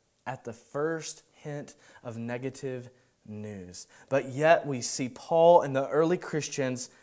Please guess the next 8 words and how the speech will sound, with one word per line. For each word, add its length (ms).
holding 380
fast, 520
even 220
though 120
they 100
were 140
spoken 640
against 540